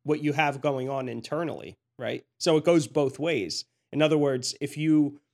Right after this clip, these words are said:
learn to control your voice, in essence, to shift your mood and your feeling and your emotional state, you,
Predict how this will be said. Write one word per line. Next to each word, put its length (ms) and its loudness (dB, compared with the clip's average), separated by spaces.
learn 560 2
to 280 2
control 520 0
your 100 4
voice, 340 -2
in 120 -4
essence, 480 -4
to 240 -4
shift 580 -4
your 140 0
mood 400 6
and 140 0
your 120 -2
feeling 420 -2
and 100 -4
your 140 -4
emotional 760 -4
state, 600 0
you, 460 2